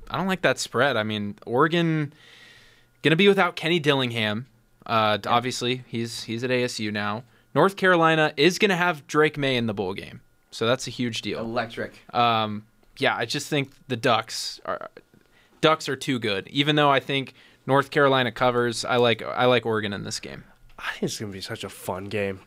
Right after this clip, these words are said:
Speaker 3: Give me Oregon in this one. I think Bo Nix is just so lit.
Speaker 2: Yeah.
Speaker 3: I, I'm very happy that Drake Maye is coming back for another year with North Carolina. They're building something really cool, uh, over there with Mac Brown, but give me Oregon.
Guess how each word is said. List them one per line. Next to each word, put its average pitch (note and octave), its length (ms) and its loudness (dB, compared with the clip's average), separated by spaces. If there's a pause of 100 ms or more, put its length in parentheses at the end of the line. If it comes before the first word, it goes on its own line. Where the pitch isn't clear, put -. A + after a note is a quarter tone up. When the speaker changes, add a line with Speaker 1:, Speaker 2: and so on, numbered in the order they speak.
(120)
Speaker 3:
Give G#3+ 120 2
me C4+ 100 4
Oregon D3+ 300 2
in C#3 80 -4
this C3+ 180 -4
one. D3 120 2
I D#3+ 100 0
think G3+ 280 -4
Bo A2 200 -4
Nix A2 280 -10
is A2 80 -12
just A2 200 -6
so G#2+ 200 -2
lit. G2+ 320 -2 (120)
Speaker 2:
Yeah. A#2 200 -6
Speaker 3:
I, A3+ 220 2
I'm C#4+ 140 -2
very F#3+ 280 4
happy D#3 280 -2
that C3+ 160 -4
Drake B2+ 260 -6
Maye C3 80 -4
is B2 140 -6
coming B2+ 240 -4
back A2+ 280 -2
for A#2+ 160 -6
another A2+ 300 -4
year A2+ 340 -6 (280)
with A#2+ 100 -6
North A#2+ 220 -2
Carolina. A#2 420 0
They're D3 140 2
building G3+ 240 2
something D#3 340 -4
really C3+ 260 -2
cool, B2 360 -4 (320)
uh, - 40 -8
over A#2+ 220 0
there B2 100 2
with A2+ 140 -2
Mac A#2 240 -2
Brown, A2 300 -4
but A#2 200 -4
give C3 120 -4
me C3 60 -2
Oregon. G#2+ 340 -4